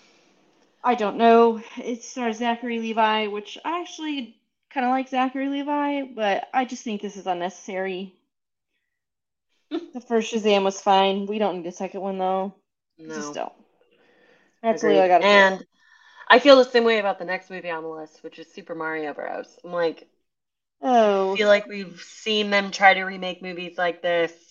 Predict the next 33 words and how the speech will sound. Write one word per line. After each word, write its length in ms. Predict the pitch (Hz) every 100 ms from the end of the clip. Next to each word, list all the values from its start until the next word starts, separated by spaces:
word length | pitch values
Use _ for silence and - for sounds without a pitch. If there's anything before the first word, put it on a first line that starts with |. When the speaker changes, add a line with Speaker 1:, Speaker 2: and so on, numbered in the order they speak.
| _
Speaker 2:
or 80 | 170
make 240 | 170 170
movies 360 | 175 170 170 170
like 260 | 190 190 -
this. 520 | 190 185 185 - _ _ - - -
And 100 | 240
maybe 240 | 294 302 302
this 200 | 285 262
is 120 | 226
me, 240 | 240 226
like, 320 | 208 175 156 - _ _ _ _
contradicting 480 | 226 196 202 202 185
what 120 | 175
I 60 | 170
said 180 | 180 165
about 200 | 160 160
Dungeons 440 | 165 156 160 156
and 80 | 156
Dragons, 460 | 160 165 160 156
of, 60 | 160
like, 160 | 160 165
we 80 |
don't 160 | 170 170
need 180 | 165 160
more 440 | 156 156 160 147 - - - - - - 247
movies 280 | 247 202
about 220 | 185 180 170
games, 440 | 175 175 175 _
but 280 | 180 165 - - _ _ _ _ _ _ -
I'm 180 | 185 202
just 260 | 196 _
like, 220 | 208 202 220
"Huh, 440 | 214 233 208